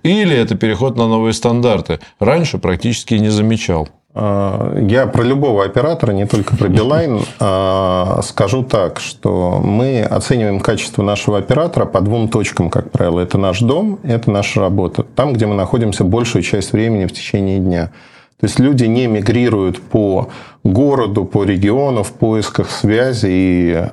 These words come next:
Speaker 2: оценок того, как это происходит. Более того, скажу, что когда происходит массовый сбой, всегда появляется энное количество людей, которые говорят: «Мы этого не заметили, все работало».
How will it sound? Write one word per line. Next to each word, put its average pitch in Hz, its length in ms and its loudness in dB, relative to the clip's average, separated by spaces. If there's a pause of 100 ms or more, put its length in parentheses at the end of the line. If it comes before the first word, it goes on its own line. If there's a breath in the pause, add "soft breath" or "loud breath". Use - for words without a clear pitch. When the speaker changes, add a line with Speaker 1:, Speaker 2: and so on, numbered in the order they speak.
Speaker 2:
оценок 110 720 -2 (260)
того, 98 300 0
как - 200 -2
это - 140 -2
происходит. 98 540 0
Более 107 320 0
того, 92 240 0
скажу, 90 340 -2
что - 220 -4
когда 101 260 0
происходит 110 600 -2
массовый 107 400 0
сбой, 147 400 0 (580 loud breath)
всегда 107 340 0
появляется 110 600 0
энное 101 220 0
количество 107 460 0
людей, 131 260 2
которые 110 420 0
говорят: 107 680 0
«Мы 127 220 2
этого 117 300 2
не 113 120 0
заметили, 120 500 0
все 117 300 0
работало». 110 640 0